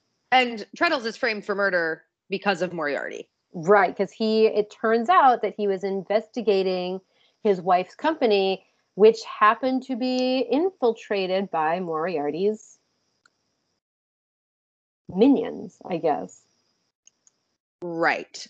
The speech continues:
Speaker 1: So, for any lovers of Sherlock Holmes, the original by Arthur Conan Doyle,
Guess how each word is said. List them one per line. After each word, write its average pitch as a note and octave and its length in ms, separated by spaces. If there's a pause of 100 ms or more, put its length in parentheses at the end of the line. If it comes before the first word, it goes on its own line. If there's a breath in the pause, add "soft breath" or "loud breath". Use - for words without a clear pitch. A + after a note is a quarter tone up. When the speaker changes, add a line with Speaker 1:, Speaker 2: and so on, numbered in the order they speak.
(160)
Speaker 1:
So, B3+ 720 (1120)
for C4 120
any E4+ 260
lovers G#3+ 540
of F#3 420
Sherlock F3+ 500
Holmes, E3 840 (100)
the F#3 220
original E3+ 720
by D3+ 260
Arthur D#3+ 360
Conan D#3+ 300
Doyle, D3 560